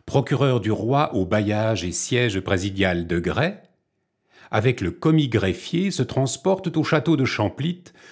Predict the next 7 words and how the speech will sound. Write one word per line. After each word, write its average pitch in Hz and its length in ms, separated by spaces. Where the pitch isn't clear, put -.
pour - 180
procéder 180 500
à 117 100
l'inventaire 127 680
des 151 240
objets 147 300
mobiliers. 90 720